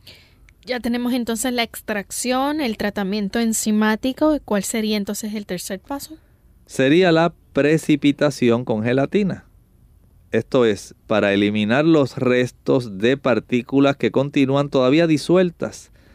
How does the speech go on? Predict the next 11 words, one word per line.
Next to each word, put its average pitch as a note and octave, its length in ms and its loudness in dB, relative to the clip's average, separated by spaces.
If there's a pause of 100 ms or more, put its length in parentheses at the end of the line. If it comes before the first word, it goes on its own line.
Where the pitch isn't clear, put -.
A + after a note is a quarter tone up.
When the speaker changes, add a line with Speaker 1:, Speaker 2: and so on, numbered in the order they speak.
(280)
Speaker 2:
Se - 200 -2
le D3+ 80 4
añaden D3 360 2
unos C#3 340 -2
doscientos B2 1000 0
gramos A2 460 0
de G#2 100 0
gelatina, C#3 480 0
más C3+ 220 -2
o C#3+ 100 0
menos B2+ 640 -4